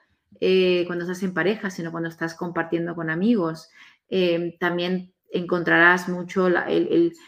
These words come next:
el dejar de asociar la sexualidad a lo genital, ¿sí? Sino que tú te conviertas en la sexualidad, tú te conviertes en la sexualidad y tú seas eso. Por tanto,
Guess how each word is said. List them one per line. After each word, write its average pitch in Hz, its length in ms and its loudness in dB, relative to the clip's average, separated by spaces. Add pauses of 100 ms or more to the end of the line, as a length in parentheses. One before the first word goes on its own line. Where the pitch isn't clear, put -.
(120)
el 185 120 -2
dejar 180 280 0
de 202 80 0
asociar 180 460 -2
la 185 80 0
sexualidad 165 460 -2
a 170 40 -2
lo 170 60 -6
genital, 170 800 2 (420)
¿sí? 220 320 2
Sino 180 300 -6
que 165 500 0
tú 214 140 2
te 226 120 2
conviertas 190 680 4
en 160 80 -6
la 160 80 -8
sexualidad, 156 640 -8
tú 180 100 -10
te 214 120 -4
conviertes 180 640 0
en 160 60 -8
la 165 80 -8
sexualidad 160 720 -10 (480)
y 185 100 -4
tú 208 100 -2
seas 180 440 -2
eso. 175 320 -4
Por 160 120 -10
tanto, 190 460 -2